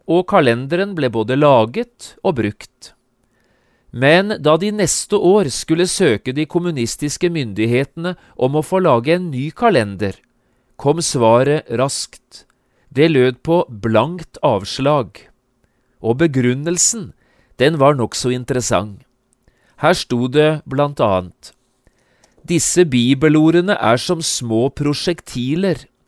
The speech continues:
De trenger seg inn i hjertene på folk og blir ikke uten virkning.»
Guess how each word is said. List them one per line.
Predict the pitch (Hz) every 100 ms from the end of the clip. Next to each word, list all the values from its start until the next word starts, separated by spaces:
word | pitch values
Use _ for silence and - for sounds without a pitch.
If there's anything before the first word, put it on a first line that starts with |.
| _ _ _ _
De | - 123
trenger | - 180 156 117 120 139
seg | 190 -
inn | 117 131 139
i | 156 165
hjertene | 151 - - 113 123
på | 170 170
folk | 170 180 220 - _ - _ _ _ _
og | 160 135
blir | 120 117 151 165 -
ikke | 147 - _ - 185 190 -
uten | 143 98 - 143
virkning.» | 135 98 - 110 143 127